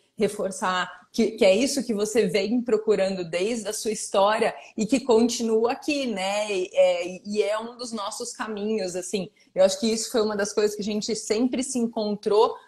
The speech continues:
dentro dos nossos atendimentos, dentro do momento que a gente atendia realmente lado a lado, que era isso, era focar no positivo, focar no potencial, dosar o quanto a gente vai pôr de dificuldade pro,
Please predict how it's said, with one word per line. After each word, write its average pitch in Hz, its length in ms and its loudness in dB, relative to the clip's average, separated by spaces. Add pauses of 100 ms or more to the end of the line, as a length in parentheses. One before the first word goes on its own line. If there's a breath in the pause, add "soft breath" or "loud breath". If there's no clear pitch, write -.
(140 loud breath)
dentro 196 500 2
dos 185 240 -4
nossos 190 440 0
atendimentos, 190 920 -2
dentro 202 320 0
do 185 140 0
momento 190 400 -4
que 208 80 -2
a - 20 0
gente 196 220 -2
atendia 196 400 4
realmente 190 600 0
lado 185 380 2
a 170 60 0
lado, 190 600 -2 (320 loud breath)
que 220 120 2
era 196 260 2
isso, 185 360 -6
era 175 200 -2
focar 196 540 -8
no 233 140 -6
positivo, 202 640 -4
focar 202 500 -4
no 220 80 -6
potencial, 190 800 -2 (280 loud breath)
dosar 208 1160 4
o 254 100 2 (160)
quanto 320 460 2
a 311 40 -4
gente 269 320 -2
vai 240 160 0
pôr 247 400 2
de 247 140 -4
dificuldade 233 1300 -6
pro, 208 580 2